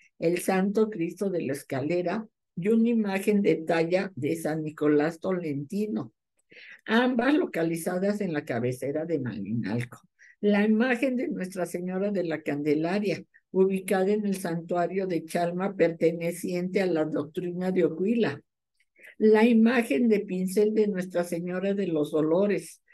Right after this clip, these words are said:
del Calvario y Nuestra Señora del Rosario,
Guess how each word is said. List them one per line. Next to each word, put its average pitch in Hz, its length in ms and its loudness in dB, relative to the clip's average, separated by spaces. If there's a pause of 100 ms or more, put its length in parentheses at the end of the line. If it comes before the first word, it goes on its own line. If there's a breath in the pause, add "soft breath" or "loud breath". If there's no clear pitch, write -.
(240 loud breath)
del 180 260 0
Calvario 185 600 0
y 226 40 2
Nuestra 185 340 -2
Señora 170 460 -4
del 165 200 -2
Rosario, 160 580 -2